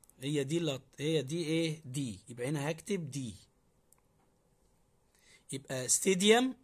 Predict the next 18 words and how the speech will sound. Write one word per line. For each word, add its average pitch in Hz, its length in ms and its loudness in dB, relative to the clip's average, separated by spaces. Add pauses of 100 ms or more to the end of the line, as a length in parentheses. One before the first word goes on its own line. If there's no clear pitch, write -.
(120)
اللي 135 180 -2
هو 156 160 6
الاستاد، 185 640 6 (560)
وكده 185 200 2
بيروحوا 160 400 2
يتفرجوا 165 460 0
ليه؟ 175 200 6
عشان 160 760 4
سباق 156 680 0
الخيل. 143 520 -4 (1200)
Horse 196 640 6 (520)
races. 143 920 4 (1900)
Three. 196 320 4 (200)
Jerash 254 580 4
has 160 440 4
three 240 460 0
Roman 202 520 2
theaters. 147 880 -2